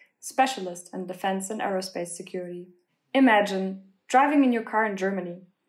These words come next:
heading to a job interview, and instead of leading you to your desired destination, your navigation system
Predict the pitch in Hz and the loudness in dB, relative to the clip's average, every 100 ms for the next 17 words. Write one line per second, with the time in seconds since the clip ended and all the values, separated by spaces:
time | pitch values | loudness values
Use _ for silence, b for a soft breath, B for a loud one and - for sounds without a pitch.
0 | _ - 214 214 202 175 208 208 208 202 | _ 0 2 2 -2 2 2 2 -4 -6
1 | 196 190 196 190 190 165 175 175 202 190 | -8 -6 -4 -2 -4 -4 -6 0 0 2
2 | 185 190 196 214 214 208 202 202 202 190 | -2 -6 -6 0 0 0 -4 -2 -2 -2
3 | 190 220 254 - 208 202 196 190 196 196 | 0 2 2 0 -6 -6 -4 -4 -4 -6
4 | 190 202 190 190 190 190 190 196 196 190 | -6 -6 -2 0 -2 -2 -2 -4 -6 -10
5 | 196 - 190 190 190 | -12 -8 -4 -4 -6